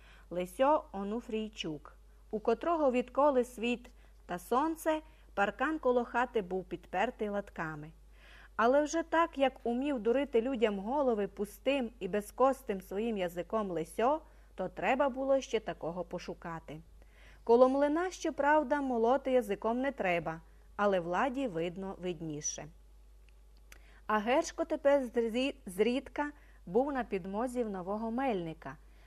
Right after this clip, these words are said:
який за кожним разом питав, з котрого боку приступити до колеса. Старий власник усе частіше сідав на камінь перед млином і брав до губів дримбу,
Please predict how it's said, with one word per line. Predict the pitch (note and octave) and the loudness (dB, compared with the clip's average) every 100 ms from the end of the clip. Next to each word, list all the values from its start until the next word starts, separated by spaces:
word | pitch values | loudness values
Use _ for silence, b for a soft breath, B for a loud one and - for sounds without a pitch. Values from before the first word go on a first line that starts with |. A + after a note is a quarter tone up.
| b | b
який | G#3 G#3+ C#4 | 2 2 0
за | A#3+ A#3 | 0 0
кожним | - B3 D#4 D#4 C4+ | 2 0 0 -2 2
разом | A#3+ B3 B3 A#3+ | 4 4 2 -2
питав, | F#3+ F#3+ G3+ A#3+ | -4 -2 0 0
з | B3 | -4
котрого | - F#3 - B3 C4+ | -8 -8 -2 -2 0
боку | G#3 B3 A#3+ | 2 0 0
приступити | A#3 F#3 F#3 - - G3 G#3+ | -10 -10 -10 -12 -8 -6 -6
до | G3 G3+ | -6 -6
колеса. | F3 C3 C3+ - - - b b b b b | -6 -6 -8 -14 -18 -20 b b b b b
Старий | - - C4 F4 | -2 4 4 4
власник | D4 B3+ D#4 - A#3+ - | 2 4 2 0 -6 -6
усе | G3 - - C#4 E4 | -16 -16 -2 2 2
частіше | B3+ A3+ - C#4 D4 - | 0 -6 -6 -8 -4 -4
сідав | A3 G#3+ G3 C4 | -4 -2 0 0
на | A#3 | 0
камінь | G3 G#3+ B3+ C4 | -4 -4 -4 -6
перед | A#3 G#3 G3+ F3 | -4 -4 -4 -6
млином | F3 F3 F#3 A3 C#4 b b b b | -8 -8 -6 -6 -8 b b b b
і | G#3+ | -2
брав | F#3 A#3 D4+ B3+ | 2 6 6 4
до | A#3+ | 2
губів | G3+ F#3+ C4 | 0 -2 -4
дримбу, | A3 G#3+ F#3 E3+ D#3+ D#3+ | -2 -2 -2 -4 -8 -10